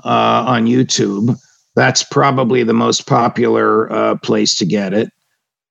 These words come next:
Uh, it's, uh, an anti-war, anti-state, pro-peace, pro-maximum individual liberty, uh, website, even though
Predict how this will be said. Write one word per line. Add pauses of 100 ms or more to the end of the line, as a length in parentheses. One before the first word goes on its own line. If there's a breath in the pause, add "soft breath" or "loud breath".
(160)
Uh,
it's,
uh,
an
anti-war, (680)
anti-state, (640)
pro-peace, (380)
pro-maximum
individual
liberty,
uh,
website,
even
though